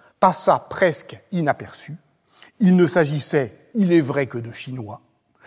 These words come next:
Elle causa cependant la mort de cent mille personnes. » Il conviendrait évidemment de réfléchir aujourd'hui à cette logique de «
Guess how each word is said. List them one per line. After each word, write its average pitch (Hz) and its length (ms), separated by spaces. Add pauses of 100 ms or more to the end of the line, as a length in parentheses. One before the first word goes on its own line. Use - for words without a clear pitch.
(140)
Elle 170 180
causa 156 320
cependant 151 480
la 175 100
mort 185 220
de 143 80
cent 127 160
mille 190 180
personnes. » - 320 (680)
Il 160 80
conviendrait 196 560
évidemment 196 400
de 143 320
réfléchir 156 640
aujourd'hui 156 420
à 190 60
cette 165 240
logique 151 420
de « 170 180